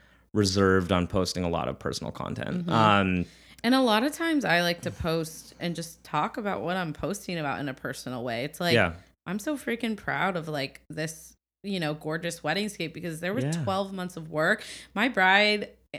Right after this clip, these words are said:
Speaker 2: and groom and I went through a whole lot to get to this final endpoint. And to
Speaker 1: Yeah.
Speaker 2: me, that is so magical that, like,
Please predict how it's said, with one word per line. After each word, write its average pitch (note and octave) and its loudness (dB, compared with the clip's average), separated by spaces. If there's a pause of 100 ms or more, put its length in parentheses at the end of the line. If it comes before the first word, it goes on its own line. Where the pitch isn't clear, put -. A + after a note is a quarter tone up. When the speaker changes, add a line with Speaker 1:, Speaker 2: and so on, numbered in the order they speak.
(100)
Speaker 2:
and F#3 0
groom F3+ -2
and G3+ 0
I G#3+ 0
went F3+ -2
through E3+ -2
a C3 0
whole B3+ 2
lot A3 6
to F#3+ 0
get F3+ -4
to - -2
this D#3 -2
final E3+ 0
endpoint. D#3+ -4
And F3 -4
to G3 0
Speaker 1:
Yeah. F3+ 2
Speaker 2:
me, G3 0
that E3+ 2
is D#3+ -4
so F3 -4
magical D3+ -4 (240)
that, D#3+ 0
like, D3+ -2